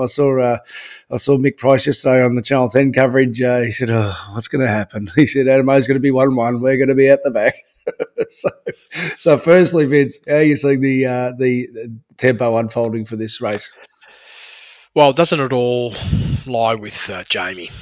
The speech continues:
Speaker 1: Yep,
Speaker 2: So
Speaker 1: on
Speaker 2: it's
Speaker 1: Zaki.
Speaker 2: all about Jamie, right, with
Speaker 1: Yep.
Speaker 2: Zaki. If she does the same as what she did last start, well, she shouldn't be expecting any different outcome.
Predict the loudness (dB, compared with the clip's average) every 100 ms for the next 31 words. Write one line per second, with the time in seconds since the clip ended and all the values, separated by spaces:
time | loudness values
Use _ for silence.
0 | -16 -18 -20 -20 -20 -20 -20 _ _ -2
1 | -2 -6 -2 2 4 4 4 4 2 2
2 | -2 -2 -6 -8 -14 -18 -16 -18 _ _
3 | -16 -10 -6 -6 -8 -20 -20 -20 -20 -20
4 | -20 _ _ _ _ _ _ -10 -6 0
5 | 0 0 0 2 2 -2 -10 -20 _ _
6 | _ _ _ _ -12 -8 -8 -8 -10 -4
7 | -2 -2 -2 0 -2 -6 _ _ _ _
8 | _ _ -6 -4 -2 -2 -2 -4 -4 -4
9 | -6 -6 -10 -10 -12 -12 -8 -8 -6 -8